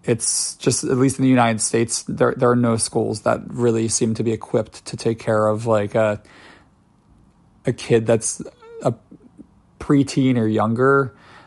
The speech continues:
Um, obviously, summer program's different. It's, it's a shorter period of time. It's kind of like a,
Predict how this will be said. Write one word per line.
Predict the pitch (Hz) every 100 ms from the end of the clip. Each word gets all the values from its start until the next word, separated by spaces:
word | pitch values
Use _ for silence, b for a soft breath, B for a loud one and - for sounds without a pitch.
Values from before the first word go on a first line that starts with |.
| B
Um, | - 127 117 110 107 107 - _ _
obviously, | 139 147 156 151
summer | 139 139 131
program's | - 117 117 113
different. | - 113 123 120 110
It's, | 127 117 -
it's | - 123
a | 120
shorter | - - 120 117
period | 113 117 110
of |
time. | 107 - 110 110
It's | 113
kind | - 117
of | 110
like | 113 113
a, | 107